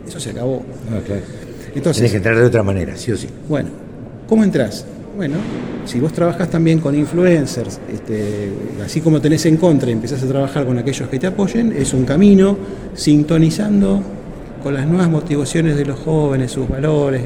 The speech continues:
Speaker 1: Entonces, de repente, como instituto, estás auspiciando un Cosquín Rock,
Speaker 2: Claro.
Speaker 1: este, y no auspiciás el Cosquín tradicional, que,
Speaker 2: Claro.
Speaker 1: como hacías hace unos
Speaker 2: Sí,
Speaker 1: años
Speaker 2: sí,
Speaker 1: atrás,
Speaker 2: sí.
Speaker 1: ¿viste? Entonces, más allá que a uno le gusta el folclore también, pero,
Speaker 2: Sí, sí.
Speaker 1: pero bueno, pero la forma de llegar a lo-, a los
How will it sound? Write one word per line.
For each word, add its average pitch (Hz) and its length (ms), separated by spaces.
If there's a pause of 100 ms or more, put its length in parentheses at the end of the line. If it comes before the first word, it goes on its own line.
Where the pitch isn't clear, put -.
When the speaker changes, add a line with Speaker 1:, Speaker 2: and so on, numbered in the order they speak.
(100)
Speaker 1:
Entonces, 143 320
de 139 80
repente, 143 420
como 139 200
instituto, 147 400
estás 147 260
auspiciando 147 500
un 135 80
Cosquín 139 300
Rock, 160 280 (440)
Speaker 2:
Claro. 90 160 (480)
Speaker 1:
este, 143 240
y 147 80
no 170 120
auspiciás 175 480
el 135 100
Cosquín 156 300
tradicional, 139 500
que, 127 60
Speaker 2:
Claro. 135 180
Speaker 1:
como 143 140
hacías 160 280
hace 165 180
unos 165 180
Speaker 2:
Sí, 233 40
Speaker 1:
años 175 260
Speaker 2:
sí, 165 60
Speaker 1:
atrás, 175 320
Speaker 2:
sí. - 60 (560)
Speaker 1:
¿viste? 151 220
Entonces, 131 300
más 131 180
allá 139 220
que 147 80
a 147 40
uno 143 100
le 131 80
gusta 143 180
el 139 80
folclore 147 340
también, 233 380
pero, 165 180
Speaker 2:
Sí, - 60 (160)
sí. - 40 (240)
Speaker 1:
pero 185 100
bueno, 185 180
pero 160 140
la 156 80
forma 233 320
de 202 100
llegar 202 460
a 139 120
lo-, 139 160
a 135 80
los 135 180